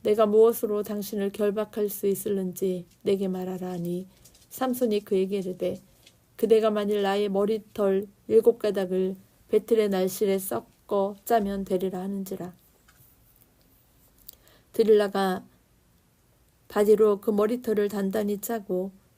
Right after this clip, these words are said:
그에게 이르되, "삼손이여, 블레셋 사람들이 당신에게 들이닥쳤느니라." 하니, 삼손이 잠을 깨어 배틀의 바다와 날씨를 다 빼내니라.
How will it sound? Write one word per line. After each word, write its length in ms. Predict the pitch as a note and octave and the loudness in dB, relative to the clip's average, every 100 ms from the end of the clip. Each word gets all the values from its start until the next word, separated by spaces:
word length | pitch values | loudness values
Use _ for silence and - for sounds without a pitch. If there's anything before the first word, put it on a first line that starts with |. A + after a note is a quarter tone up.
| _ | _
그에게 340 | G#3+ G3 F3+ | 4 4 2
이르되, 400 | F3+ F#3+ F3+ F#3 - _ _ _ | 0 -2 -4 -4 -10 _ _ _
"삼손이여, 760 | - C4 B3 A3+ G3+ G3+ G3 F#3+ | -8 -4 -2 -2 0 -2 -4 0
블레셋 400 | A3+ A#3+ A#3+ A#3 | 4 6 4 -2
사람들이 500 | A#3 A3 G3+ G#3 G#3 | -2 -2 0 0 -2
당신에게 580 | G3+ F#3+ G#3 G3 F#3+ | -4 -4 -2 -2 -2
들이닥쳤느니라." 1120 | F#3 G#3 G3+ G3+ - G#3 G3+ G3 F#3+ G3 G3+ G3+ | 0 -2 -2 -6 -6 -4 -4 -4 -6 -6 -8 -12
하니, 400 | - F#3 F3+ F#3 - _ _ _ | -8 -4 -4 -4 -10 _ _ _
삼손이 520 | - B3+ B3 A#3+ G#3+ | -6 -4 -2 0 -2
잠을 360 | G#3 G#3+ G#3+ G#3 | -2 -4 -4 -2
깨어 280 | - F#3 F3+ | -2 0 0
배틀의 520 | G3 F#3+ G3 G3 G3 | -4 -4 -2 -2 -4
바다와 580 | G3+ G3+ G#3 F#3+ F#3+ G3 - _ _ _ - | -6 -4 -2 0 -2 -6 -12 _ _ _ 0
날씨를 480 | G#3 G3+ G#3+ F#3+ F#3+ | 0 0 -2 -2 -2
다 240 | F#3+ F#3+ | -6 -4
빼내니라. 600 | B3 A3+ G3 F3+ F3+ F#3+ | -4 -4 -4 -6 -8 -10